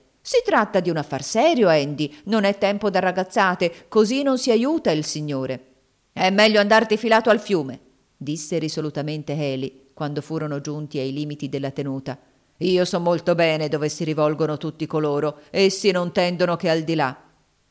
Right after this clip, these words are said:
"Certo", disse Samuele, "è appunto così, il Signore è accolto proprio nel segno. Ma vi sono due strade che mettono al fiume, il sentiero di traverso e la strada maestra. Ora, quale delle due piace al Signore di prendere?"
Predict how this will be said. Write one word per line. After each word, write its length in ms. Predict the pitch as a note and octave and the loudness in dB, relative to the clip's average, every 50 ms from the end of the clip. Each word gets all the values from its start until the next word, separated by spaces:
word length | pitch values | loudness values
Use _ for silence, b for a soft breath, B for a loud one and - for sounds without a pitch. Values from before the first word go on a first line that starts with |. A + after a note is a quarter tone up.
| _ _ _ | _ _ _
"Certo", 640 | - - D#4 A3+ C#4+ G#4+ - - - - D3+ C#3 - - _ _ _ | -2 2 2 4 4 2 0 -4 -6 -8 -8 -8 -10 -14 _ _ _
disse 380 | _ C#3 B2+ C3 B2+ - - B2+ | _ -14 -12 -10 -10 -8 -8 -8
Samuele, 580 | - - C3+ C#3 C#3 C3+ C3 B2+ B2+ B2+ A#2+ - _ _ _ _ | -8 -8 -6 -6 -6 -4 -4 -4 -6 -6 -8 -10 _ _ _ _
"è 120 | D#3+ E3+ | -2 0
appunto 560 | D#3 C3+ - - - A#3+ D#4+ F4+ - - C4+ | 0 0 -2 -2 -4 -4 -4 0 0 0 2
così, 400 | C4+ G#3+ G#3 F#3+ D#3+ F#3 E3+ B B B B | 2 2 0 0 0 -4 -6 B B B B
il 140 | E3+ F#3+ | -6 -4
Signore 380 | - - - D#3+ D#3 F3+ G3+ F#3+ | -4 -4 -6 -4 -2 0 0 0
è 60 | E3 | 0
accolto 420 | D#3+ D#3+ - G3+ G#3+ G#3 G#3 G#3 G3 | -2 0 0 0 0 0 -2 -4 -4
proprio 420 | G3+ - F#3 F#3 G#3+ G#3+ B3 A#3+ | -2 0 0 0 0 0 0 0
nel 180 | A3+ A3 G#3+ G#3 | 0 0 -2 -2
segno. 440 | - - E3 C#3 C#3 C3+ C#3 C3+ - - _ _ _ _ b b b | -2 -2 -2 -2 -2 -4 -8 -10 -10 -12 _ _ _ _ b b b
Ma 120 | F#3 G#3 G3 | 2 2 4
vi 100 | E3+ F#3+ | 4 2
sono 280 | - - F3+ F3 F3 | 0 0 0 0 0
due 260 | E3+ D#3 E3 E3 D#3+ | 0 0 2 2 2
strade 580 | D3+ - - - A#3+ B3+ A3 F3 D3+ C3+ C#3 C3+ | 0 0 -2 -2 0 0 0 0 -2 -4 -6 -8
che 120 | - D3 | -6 -8
mettono 400 | C3+ C3+ C3+ C3+ C3+ - C#3+ C#3 | -6 -6 -8 -8 -8 -8 -6 -6
al 80 | C3+ C3+ | -6 -8
fiume, 420 | C3+ - C#3+ C3+ B2+ C3 C3+ B2+ - _ _ _ | -8 -8 -8 -8 -6 -6 -8 -10 -12 _ _ _
il 180 | - G3 F#3+ D#3+ | -6 -6 -4 -4
sentiero 520 | - - D3+ D3 C#3+ - D#3 C#3+ C#3 C#3 | -4 -4 -6 -6 -6 -4 -4 -2 -2 -2
di 140 | C#3 C3+ C3+ | -4 -6 -8
traverso 680 | - - C#3 C3 C3 A#2+ A2+ A#2 B2+ - - A3 A3+ C#4 - _ _ _ _ | -8 -6 -6 -4 -4 -4 -4 -4 -4 -4 -4 -4 -4 -6 -10 _ _ _ _
e 160 | - - G4 | -4 -2 0
la 100 | E4 E4 | 0 0
strada 480 | D#4 - - G3 E3 C#3+ D3+ F3 F#3 F#3+ | -2 0 0 0 0 2 0 0 0 0
maestra. 640 | F3 D3 C#3 C3 C#3 - - - - - F3+ F#3 B B B B B B | 0 0 -2 -2 -2 -4 -4 -2 -2 -2 -2 -4 B B B B B B
Ora, 520 | - G#3+ G#3 G#3 G#3 G3 F#3 F#3 F#3 F3+ - | 2 4 6 6 6 4 4 2 0 -2 -2
quale 300 | - D4+ F#4 G4 G4+ F4+ | 0 0 2 2 2 2
delle 260 | A3+ A#3+ G#3 F#3 F3 | 2 2 2 2 2
due 320 | D#3+ D#3+ D3 C#3+ D3 C#3 C#3 | 0 0 -2 0 -2 -2 -2
piace 360 | - D#3+ C#3+ C#3 D3 - - | -2 -4 -2 -2 -2 -2 -4
al 120 | C#3+ C#3 C#3+ | -4 -4 -4
Signore 440 | - - D3 D3 C#3+ C#3 C#3 C#3 | -6 -8 -8 -6 -6 -4 -4 -4
di 140 | C3 C3 C#3 | -4 -6 -6
prendere?" 540 | - C#3 C3+ B2 B2 B2+ A#2+ C3+ D3+ G3 | -4 -4 -4 -4 -4 -4 -4 -4 -4 -6